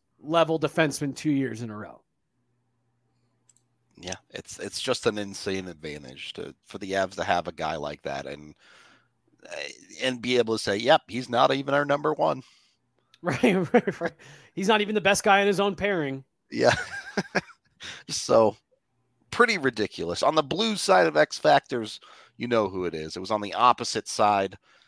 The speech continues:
Speaker 2: of this battle last year. It's the, uh, I, I, does he count as an evil X? I, I don't know. We have to have this conversation.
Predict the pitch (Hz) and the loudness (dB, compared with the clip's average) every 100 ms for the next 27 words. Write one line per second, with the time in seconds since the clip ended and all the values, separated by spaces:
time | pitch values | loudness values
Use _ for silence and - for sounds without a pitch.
0 | _ - 90 104 98 98 98 95 95 87 | _ -8 -6 -4 -6 0 2 4 4 0
1 | 87 85 85 - 76 73 73 _ _ _ | 0 -2 -4 -8 -10 -10 -12 _ _ _
2 | _ _ _ _ _ - 123 - - 120 | _ _ _ _ _ -4 -4 -4 -6 -4
3 | 120 120 117 117 113 151 226 104 247 202 | 2 4 4 4 2 0 0 2 0 0
4 | 185 254 247 208 240 247 247 220 240 247 | -4 -2 -2 -2 0 0 0 -2 -4 -2
5 | 240 233 240 226 - - 196 196 190 180 | 0 2 2 0 -4 -4 0 2 2 2
6 | 175 170 156 120 139 143 135 135 113 104 | 0 2 2 -2 -4 -4 -2 0 -2 -4
7 | - 101 98 87 - 90 85 92 85 | -4 -4 -4 -8 -6 -4 -6 -10 -16